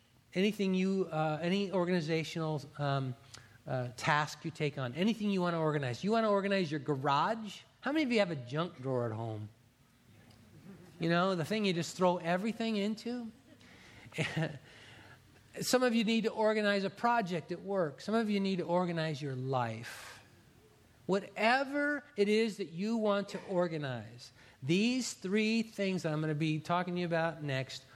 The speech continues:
are always true. They are always true, and they're based on the scriptures we just read. The first, anytime you wanna organize something, you have to start with, what's its purpose?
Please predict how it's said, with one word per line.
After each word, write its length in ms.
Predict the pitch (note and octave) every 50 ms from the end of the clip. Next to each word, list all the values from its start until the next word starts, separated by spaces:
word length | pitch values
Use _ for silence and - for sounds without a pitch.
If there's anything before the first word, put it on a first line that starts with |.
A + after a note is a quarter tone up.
| - - -
are 200 | D3+ D3+ D3 C#3+ - -
always 580 | - G3 G#3 A3 G#3 F3 C#3+ C3 A#2+ A#2 - -
true. 340 | - - - B2+ A2+ G#2 G2+ _ _ -
They 160 | D#3+ F3 E3+
are 160 | D#3 D3 D3+ - - -
always 520 | F#3+ F#3+ G#3 A3+ A3+ G#3+ F3+ D#3 C#3+ -
true, 220 | - - E3 D#3+ E3 D3+
and 160 | D3+ D3+ D3+
they're 100 | C#3+ C#3
based 460 | C3 C3 E3 E3+ F#3+ G3+ - - -
on 80 | F#3+ F#3
the 60 | D#3
scriptures 520 | - - - E3+ D3 - - - C3+ C3
we 160 | C3 C#3 C#3
just 240 | B2+ C#3+ C3+ - -
read. 240 | B2+ A2+ G#2 G2+ G#2+ - - - - - - - - - _ _ _ - - - - - - - - - - - - - _ _ - - - - _ _ - _ _ - - - - - - - - - - _ _ - - _ _ _ _
The 80 | - E3+
first, 580 | - - A3+ A#3 A3+ F#3+ D#3+ D#3+ - - - -
anytime 500 | - G#3 A3+ B3 A#3+ - B3 A#3 A#3 A#3
you 80 | A#3 A3+
wanna 200 | A3 G#3+ A3 G#3+
organize 420 | G#3 F#3+ F3+ F#3 F#3 F3+ F3+ F3
something, 280 | - F3+ D#3+ D3 - E3+
you 120 | D#3+ D3+
have 100 | D#3 D3
to 80 | D3+ D#3
start 480 | - - - - G3 F3+ E3+ D#3+ D3+ C#3
with, 320 | C3+ C3 B2+ B2 - - - A#2+
what's 480 | C3 C#3 D3+ D#3 E3 D#3+ - - - - - -
its 340 | C#3+ D3+ D3+ D3 - - - - - _ _ -
purpose? 680 | - E3 D3+ C3+ - C#3 B2 A#2 - - - - -